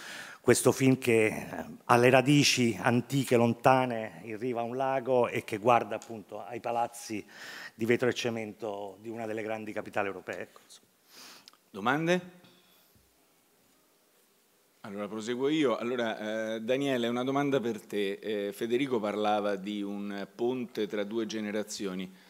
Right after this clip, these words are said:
Speaker 2: però c'è una generazione che cerca di imporsi, che è la generazione di Orlando, ma c'è anche una generazione nuova,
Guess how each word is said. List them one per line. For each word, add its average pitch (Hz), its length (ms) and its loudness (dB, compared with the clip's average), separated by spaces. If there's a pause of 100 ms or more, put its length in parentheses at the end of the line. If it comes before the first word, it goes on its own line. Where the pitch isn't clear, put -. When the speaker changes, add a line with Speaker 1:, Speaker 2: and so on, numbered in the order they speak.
(200)
Speaker 2:
però 151 380 6
c'è - 160 0
una 127 220 0
generazione 143 1040 2 (200)
che 117 160 -4
cerca 120 380 0
di 113 100 -2
imporsi, 117 1040 0
che 101 140 -2
è 98 60 4
la 95 140 -2
generazione 101 600 -6
di 98 80 -4
Orlando, 95 640 -6 (420)
ma 113 140 -4
c'è 180 160 2
anche 175 180 0
una 135 160 -2
generazione 127 640 -4
nuova, 104 760 2